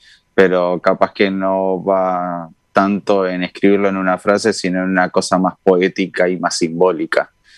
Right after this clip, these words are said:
Creo que eso termina siendo muy explícito, ¿no? Que también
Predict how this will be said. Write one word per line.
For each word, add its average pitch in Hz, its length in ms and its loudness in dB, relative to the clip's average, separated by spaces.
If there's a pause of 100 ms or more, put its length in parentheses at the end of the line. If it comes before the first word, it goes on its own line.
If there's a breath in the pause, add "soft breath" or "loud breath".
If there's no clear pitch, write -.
(220 soft breath)
Creo 90 200 4
que 90 160 2
eso 101 540 0
termina 101 460 0
siendo 101 380 -2
muy 98 220 -4
explícito, 90 800 -2 (200)
¿no? 107 320 0 (360)
Que 98 140 6
también 104 420 2